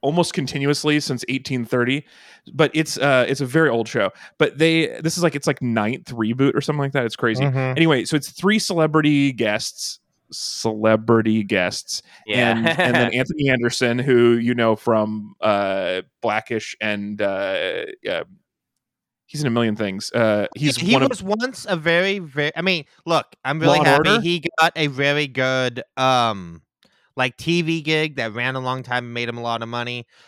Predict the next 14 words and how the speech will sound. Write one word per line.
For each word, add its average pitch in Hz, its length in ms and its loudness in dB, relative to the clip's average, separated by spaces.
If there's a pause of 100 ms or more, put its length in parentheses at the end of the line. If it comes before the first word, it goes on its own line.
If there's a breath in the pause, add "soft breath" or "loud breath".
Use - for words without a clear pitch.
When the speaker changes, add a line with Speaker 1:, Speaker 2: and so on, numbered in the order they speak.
(120)
Speaker 2:
But 160 100 2
he 180 140 2
is 185 100 -2
definitely 196 300 0
one 185 100 -2
of 175 80 -4
those 160 180 -2
actors 135 540 -2
who 135 140 -10
was, 123 240 -4
like, 117 320 -4 (340)
in 175 420 2
every 147 500 0
movie 123 800 -2